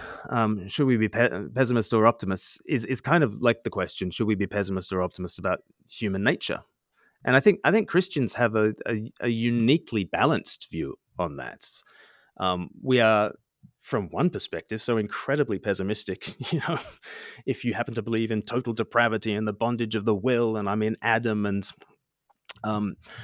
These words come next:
you know, every, every single capacity is affected by sin, um,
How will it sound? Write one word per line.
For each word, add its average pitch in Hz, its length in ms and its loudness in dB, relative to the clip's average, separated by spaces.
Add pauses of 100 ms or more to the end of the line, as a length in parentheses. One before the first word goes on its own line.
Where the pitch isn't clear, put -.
(380)
you 110 100 -4
know, 98 140 -4
every, 117 540 0
every 120 280 2
single 110 300 0
capacity 101 540 -4
is 92 100 -6
affected 92 400 -6
by 92 140 0
sin, 92 640 -6
um, 95 260 -4